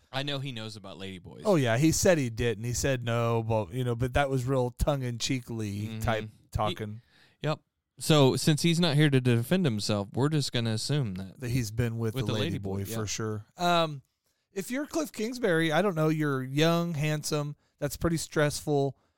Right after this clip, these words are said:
Speaker 2: I
Speaker 1: He,
Speaker 2: think
Speaker 1: he's
Speaker 2: he's
Speaker 1: not married or anything like that,
Speaker 2: I
Speaker 1: is
Speaker 2: don't
Speaker 1: he?
Speaker 2: know if he is or not, but I think he, you still, I, I doubt he sits the five years 'cause you don't wanna leave with that taste in your mouth, but I'll bet he sits a couple of it for sure. 'Cause even, like,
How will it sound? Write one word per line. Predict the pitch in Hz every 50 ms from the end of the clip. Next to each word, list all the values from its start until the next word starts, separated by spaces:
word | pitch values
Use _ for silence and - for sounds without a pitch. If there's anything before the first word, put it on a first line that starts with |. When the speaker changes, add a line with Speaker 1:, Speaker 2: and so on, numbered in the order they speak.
| _ _ _ - 175
Speaker 2:
I |
Speaker 1:
He, | 180 160
Speaker 2:
think | 262 160 233
Speaker 1:
he's | 277 226
Speaker 2:
he's | 185
Speaker 1:
not | 147 131 113
married | 117 123 127 160 196 208 151
or | 123 120 117
anything | 113 110 107 104 123 113 110
like | 120 117 107
that, | - 117 117
Speaker 2:
I | 120 147
Speaker 1:
is |
Speaker 2:
don't | 156 147
Speaker 1:
he? | 170
Speaker 2:
know | 135 131
if | 123 -
he | 135 123
is | 117 110 107
or | 104 104
not, | 101 98 98 98 104 - _
but | - 147 151
I | 165 180
think | 180 214 190 160
he, | - - 180 170 156 135 - _ _ _ _ _ _ _ _ _
you | 190 208 214
still, | - - - 220 202 -
I, | 165 202 196 175 175
I | 185
doubt | 175 156 170 165 165 156
he | 147 139
sits | 120 - - - 147 135 - - -
the | - 120
five | - - - 123 123 117 110 107
years | 113 113 113 110 113 113 -
'cause | - - 123 117 110 113
you | 120 123 120
don't | 123 127 127 120 95 87
wanna | 117 123 123 123 120
leave | 113 113 117 117 113 107
with | 113 110 -
that | - 107 - _
taste | - - 127 123 117 - -
in | 135 135
your | 131 135
mouth, | 131 131 127 131 131 131 135 -
but | - 135 135
I'll | 131 127
bet | 120 135 123
he | 120 117
sits | 110 - - 131 117 - - -
a | - 120 -
couple | - 135 123 - 113 110 107
of | 101 98 104
it | 107 -
for | - 113 113
sure. | - - 143 135 120 107 101 _ _ _ - -
'Cause | 208 202 214
even, | 240 214 202 180
like, | 165 143 131